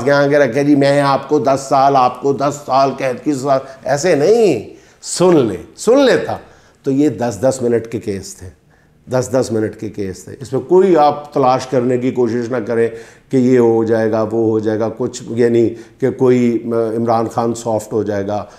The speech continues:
वो मर्द आहन आधा सेंटीमीटर भी अपने मौक़िफ़ से पीछे हटने के लिए तैयार नहीं है। अब तक की इतलात के मुताबिक पाँच लोग नेगोशिएट करने के लिए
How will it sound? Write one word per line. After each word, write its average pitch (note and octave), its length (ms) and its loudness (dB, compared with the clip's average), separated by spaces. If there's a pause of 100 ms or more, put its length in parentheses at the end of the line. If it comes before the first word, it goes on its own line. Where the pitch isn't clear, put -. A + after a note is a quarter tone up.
(180)
वो D#3 120 4
मर्द C#3 320 0
आहन D3 720 2 (460)
आधा B2 260 0
सेंटीमीटर A#2 640 -2
भी A2+ 140 -2
अपने A2+ 220 -2
मौक़िफ़ G#2+ 380 -6
से - 140 -8
पीछे A2 360 -10
हटने G2+ 260 -10
के G2+ 120 -10
लिए G#2+ 200 -2
तैयार G2+ 540 -6
नहीं G#2+ 300 -2
है। G2+ 180 -10 (300)
अब - 260 -2
तक C#3 200 -4
की B2 120 -2
इतलात A2 560 -4
के A#2 80 -2
मुताबिक G#2 540 -4 (600)
पाँच F#3 540 2
लोग B2 520 2 (680)
नेगोशिएट C3+ 800 2
करने A2+ 380 0
के A2 180 -2
लिए G2 440 -8